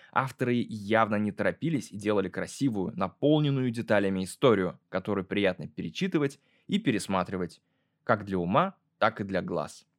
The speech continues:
Хёка подойдёт тем, кто любит детективы, за их интеллектуальную составляющую, но не любит чёрнуху. Все преступления здесь бескровные, что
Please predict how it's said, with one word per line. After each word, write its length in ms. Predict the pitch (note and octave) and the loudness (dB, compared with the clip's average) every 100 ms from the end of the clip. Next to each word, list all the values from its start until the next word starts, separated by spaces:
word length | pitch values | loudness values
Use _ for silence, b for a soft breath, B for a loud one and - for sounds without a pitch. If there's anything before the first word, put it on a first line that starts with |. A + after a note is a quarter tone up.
| _ _ _ - | _ _ _ 0
Хёка 200 | F#3+ F#3 | 2 2
подойдёт 500 | C3 B2+ B2 D3 - | 2 2 2 0 -2
тем, 280 | - G3 G#3 | 0 0 0
кто 200 | - B2+ | -2 0
любит 240 | C3+ B2+ | 0 -2
детективы, 560 | A#2 A#2 - A#2 F#2 D#2+ - | -4 -6 -4 -2 -2 -6 -4
за 220 | G#2 A2 | 0 0
их 280 | G2 - _ _ | 0 -12 _ _
интеллектуальную 720 | - G#2+ A2 - A#2+ A#2+ A#2+ | -10 -6 -4 4 4 4 2
составляющую, 760 | G#2 G2+ - G#2 D3+ F3 - G#2+ | -6 -6 -4 2 2 2 0 -2
но 200 | A#2+ C#3+ | 0 2
не 120 | A2 | 2
любит 240 | G2+ G2+ | 0 -2
чёрнуху. 600 | F#2+ G#2 G2 G2 - F#2 - _ _ _ | -2 -2 0 -2 -4 -12 -14 _ _ _
Все 260 | - - B3 | -8 2 2
преступления 720 | A#3 C3 - A2+ C3+ C#3 A#2 | 2 -2 -2 -2 0 0 0
здесь 320 | G2 A2+ - _ - | -2 -4 -6 _ -14
бескровные, 640 | G#2 - B2+ G2+ F2+ F2 b b | -8 4 4 4 0 -6 b b
что 500 | - - C3 A2+ - | -8 0 4 4 2